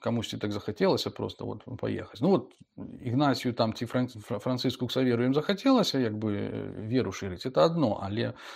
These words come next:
ёсць такая рэч яшчэ, як і неабходнасць <laughs> нейкая палітычная. Дык вось, якраз пошукі вот этих сродкаў, якраз яны і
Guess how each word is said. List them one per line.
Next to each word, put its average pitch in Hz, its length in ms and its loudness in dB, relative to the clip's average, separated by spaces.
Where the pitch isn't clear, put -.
ёсць 123 120 -2
такая 135 280 2
рэч 135 200 2
яшчэ, 131 220 -2
як - 80 -4
і 135 80 2
неабходнасць 110 580 0
<laughs> - 60 -16
нейкая - 400 -4
палітычная. 110 560 -4
Дык 123 160 -8
вось, 117 180 -4
якраз 113 380 0
пошукі 139 380 2
вот 117 120 -2
этих 117 200 -4
сродкаў, 143 440 0
якраз 110 380 -2
яны 120 240 0
і 107 320 -4